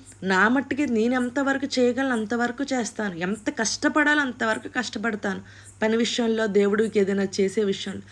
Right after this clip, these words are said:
కానీ ఎందుకు ఇలా దేవుడు చేస్తాడు? సుఖం ఇవ్వడా? ఇప్పుడు నేను మాట్లాడుతున్న మాటలు ఎవరికైనా సరే హర్ట్ చేసుంటే, అంటే మీకు దేవుడు మంచి వరాలు ఇవ్వ-, ఇవ్వండొచ్చు. నేను దేవుణ్ణి మాత్రం కించపరచట్లేదు.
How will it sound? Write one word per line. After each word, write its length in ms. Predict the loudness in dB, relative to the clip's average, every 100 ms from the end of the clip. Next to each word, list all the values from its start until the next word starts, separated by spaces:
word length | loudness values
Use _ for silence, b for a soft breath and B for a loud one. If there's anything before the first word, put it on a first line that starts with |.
| B B -4
కానీ 200 | 0 2
ఎందుకు 320 | 4 4 4
ఇలా 140 | 4 4
దేవుడు 460 | 4 4 2 0
చేస్తాడు? 500 | -4 -4 -4 -4 -4 -10 -20 b b b
సుఖం 340 | -2 0 2
ఇవ్వడా? 380 | 2 4 2 2 -4 _ _ -14
ఇప్పుడు 260 | -4 0
నేను 180 | 2 0
మాట్లాడుతున్న 720 | -2 -4 -4 -4 -4 -4 -2
మాటలు 500 | -2 -2 -4 -4 -2
ఎవరికైనా 540 | 0 -2 -4 -4 -4 -6
సరే 260 | -6 -6
హర్ట్ 400 | -6 -8 -10 -4
చేసుంటే, 500 | -4 -4 -8 -6 -6
అంటే 340 | -6 -6 -6 -8 B B B B
మీకు 440 | 2 2 2 0 0
దేవుడు 420 | 0 2 2 2
మంచి 360 | 0 -2 -4
వరాలు 320 | -4 -2 0 0
ఇవ్వ-, 320 | 0 -4 -6 -4
ఇవ్వండొచ్చు. 720 | -4 -2 -2 -2 -6 -6 -4
నేను 300 | -2 0 0
దేవుణ్ణి 400 | 2 2 2 0
మాత్రం 320 | 0 -6 -8 -8
కించపరచట్లేదు. 1000 | -8 -8 -8 -8 -8 -10 -6 -4 -2 -4